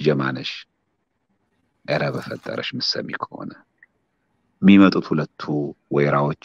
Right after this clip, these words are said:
ሄኖክና ኤልያስ ናቸው። እሱም አርባ ሁለት ወር፣ ያ ማለት ሶስት ዓመት ከስድስት ወር ከተማይቷን ረግጦ፣ ሀገሪቷን ኢየሩሳሌምን ረግጦ፣ ሰባቱ ራሶች የተባሉት ሰባት ከተሞች እስራኤል እና ኢራንን ጨምሮ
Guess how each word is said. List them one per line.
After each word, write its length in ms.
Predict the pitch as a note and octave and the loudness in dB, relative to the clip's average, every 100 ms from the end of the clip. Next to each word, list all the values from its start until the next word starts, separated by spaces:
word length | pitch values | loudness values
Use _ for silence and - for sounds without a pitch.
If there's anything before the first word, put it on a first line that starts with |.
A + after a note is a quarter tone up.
| - - | -14 -2
ሄኖክና 420 | D2 B1+ - - | 0 0 -6 -10
ኤልያስ 280 | G1+ - - | -12 -10 -12
ናቸው። 300 | - - - - D3 | -14 -20 -20 4 4
እሱም 400 | D3 - A3 B3+ - - | 4 0 -2 -4 -4 -4
አርባ 260 | G#2+ F#2 A2+ | -4 0 0
ሁለት 320 | A2 D3 F3+ - | 2 2 0 0
ወር፣ 220 | A2 - | 0 0
ያ 120 | F2 G2 | 0 -2
ማለት 220 | C3 - - A3 - - - | -4 -6 -2 -2 -2 -8 -10
ሶስት 320 | - F3+ F#3 - | 0 4 4 2
ዓመት 220 | F3+ F3 | -2 -2
ከስድስት 460 | - - F3+ G3 - | -2 0 4 4 4
ወር 160 | B3 D4 - _ _ _ - B3 - _ _ _ - | 2 2 -6 _ _ _ -2 -2 -2 _ _ _ -2
ከተማይቷን 680 | F#3 G3 F#2+ F#2 F#2+ - | 2 6 6 6 4 2
ረግጦ፣ 360 | - F2 - - G2 D#2 | 4 2 2 2 2 4
ሀገሪቷን 600 | - F#2+ F#2 F2 F2+ E2+ | 4 6 6 6 2 2
ኢየሩሳሌምን 580 | E2+ E2+ F2+ F2 F2 F2+ | 2 2 0 0 2 2
ረግጦ፣ 300 | F2 E2+ - F#2 - - - _ _ - _ _ _ _ _ _ _ _ - | 2 2 0 -2 -4 -20 -20 _ _ -20 _ _ _ _ _ _ _ _ -6
ሰባቱ 380 | - C3 B2+ - | 0 4 4 4
ራሶች 260 | B2 A2+ A#2+ | 4 4 2
የተባሉት 360 | A#2 A2 A2 - | 4 6 6 4
ሰባት 320 | G#2+ C3+ - | 4 4 2
ከተሞች 440 | - - C3+ C3 - - - | 0 4 6 6 4 -14 -10
እስራኤል 320 | G#2+ G2+ A2 | 2 6 8
እና 120 | G2 G2+ | 8 6
ኢራንን 340 | F#2+ G#2 G#2+ - | 6 6 4 2
ጨምሮ 300 | A2+ C3 | 4 4